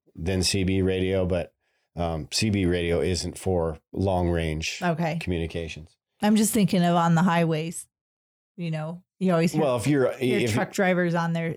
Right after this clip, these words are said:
Speaker 2: their C Bs.
Speaker 1: yeah, if you're, you're, like, on a bug out route
Speaker 2: Yeah.
Speaker 1: and you've got three or four cars,
Speaker 2: That would be perfect.
Speaker 1: C B radio would be cool. You can
Speaker 2: Yes.
Speaker 1: communicate with each other.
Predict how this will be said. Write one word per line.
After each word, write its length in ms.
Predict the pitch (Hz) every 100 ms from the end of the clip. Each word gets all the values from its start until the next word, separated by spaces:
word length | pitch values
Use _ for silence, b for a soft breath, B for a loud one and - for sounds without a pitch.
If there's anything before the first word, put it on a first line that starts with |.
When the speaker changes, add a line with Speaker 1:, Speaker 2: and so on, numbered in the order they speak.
| -
Speaker 2:
their 140 | 180
C 260 | - 202 175
Bs. 20 |
Speaker 1:
yeah, 100 | 156
if 60 | 110
you're, 180 | 143
you're, 320 | 131 135 135 123
like, 180 | 110 98
on 120 | 107
a 60 | 101
bug 280 | 90 104
out 180 | 92 80
route 320 | 85 85 80 - _ -
Speaker 2:
Yeah. 240 | 175 151
Speaker 1:
and 140 | 107 101
you've 140 | 87
got 180 | 101 95
three 200 | 113 110
or 40 |
four 240 | 95 101 90
cars, 560 | - 98 98 110 - -
Speaker 2:
That 160 | 226
would 100 | 208
be 100 | 190
perfect. 360 | 196 190 185 -
Speaker 1:
C 100 | 117
B 160 | 101 101
radio 300 | 98 92 90
would 140 | 87
be 100 | 87
cool. 200 | 82 90
You 160 | 90 87
can 100 | 92
Speaker 2:
Yes. 80 | 175
Speaker 1:
communicate 420 | 104 95 - 80
with 140 | 78
each 160 | 76 71
other. 260 | 71 65